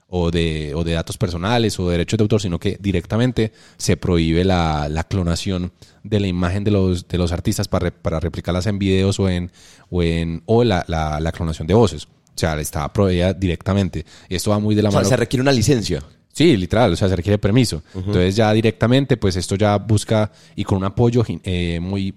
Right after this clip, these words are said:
Speaker 1: grande de la Academia de Música de Tennessee,
Speaker 2: Ujú.
Speaker 1: eh, se logró la prohibición del deep voice y las, y la clonación de voz en el, en el estado,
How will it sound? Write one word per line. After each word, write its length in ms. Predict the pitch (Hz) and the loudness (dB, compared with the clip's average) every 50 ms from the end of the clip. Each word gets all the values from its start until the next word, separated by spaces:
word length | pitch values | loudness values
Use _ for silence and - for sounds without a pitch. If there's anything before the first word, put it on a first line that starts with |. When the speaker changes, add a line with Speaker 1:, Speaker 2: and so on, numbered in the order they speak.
| - | -8
Speaker 1:
grande 300 | 110 127 120 113 110 117 | -4 -2 -2 0 2 2
de 40 | 117 | 2
la 80 | 110 98 92 | 2 0 -2
Academia 400 | - - 95 90 87 95 113 113 | -2 -2 -2 -2 -2 -2 -4 -4
de 60 | 98 | -4
Música 340 | 92 95 87 120 110 - 107 | -4 -6 -6 -4 -2 -2 -2
de 40 | 107 | 0
Tennessee, 440 | - 117 107 98 92 - 104 107 - | 0 0 0 0 -2 -4 -6 -6 -6
Speaker 2:
Ujú. 220 | 104 104 110 120 131 - | -6 -6 -6 -6 -8 -8
Speaker 1:
eh, 680 | - 101 92 87 87 87 85 80 80 78 76 78 76 78 - - | -6 -4 -2 -2 -2 -2 -2 -2 -4 -4 -6 -6 -8 -10 -12 -14
se 220 | - - - 95 85 | -8 -4 -2 0 0
logró 240 | 90 87 85 85 85 | 0 0 0 2 2
la 120 | 87 - | 0 0
prohibición 520 | - 98 95 90 87 82 - 90 82 80 | 0 2 2 2 2 0 0 -2 -4 -2
del 160 | 80 90 90 90 | -2 -2 0 0
deep 200 | 101 101 - - | -2 -2 -2 0
voice 320 | 113 107 107 107 - - - | 0 2 2 2 0 -4 -4
y 160 | 98 92 85 | -4 -4 -4
las, 680 | 85 85 80 80 78 78 76 76 73 69 65 - - _ _ _ _ _ | -4 -4 -4 -2 -2 -4 -4 -4 -6 -6 -8 -10 -12 _ _ _ _ _
y 60 | - | -8
la 100 | 87 85 | -8 -6
clonación 400 | - - 90 85 82 82 - 85 | -6 -6 -6 -6 -6 -6 -6 -4
de 80 | 82 87 | -2 0
voz 220 | 92 95 95 - | 0 0 0 0
en 80 | 104 98 | -2 -2
el, 260 | 95 95 95 98 - | -2 0 0 0 -2
en 120 | - 107 107 | -2 -2 -2
el 100 | 107 110 | 0 -2
estado, 400 | 104 - - 131 107 104 110 | 0 0 2 2 4 2 2